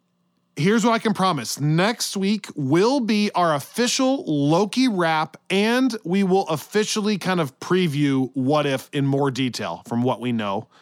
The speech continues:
because What If will come out just a few days after next week's Monday's episode. So that's what's coming next week.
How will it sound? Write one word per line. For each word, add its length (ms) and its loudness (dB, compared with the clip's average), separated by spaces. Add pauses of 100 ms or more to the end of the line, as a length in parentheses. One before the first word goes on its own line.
(420)
because 680 0
What 240 0
If 120 -2
will 100 0
come 220 -4
out 180 -2
just 180 -6
a 40 -8
few 220 -2
days 220 -2
after 340 -4
next 340 -4
week's 220 -4
Monday's 520 -4
episode. 560 -8 (520)
So 160 -8
that's 300 -2
what's 140 -2
coming 340 0
next 300 -4
week. 320 -8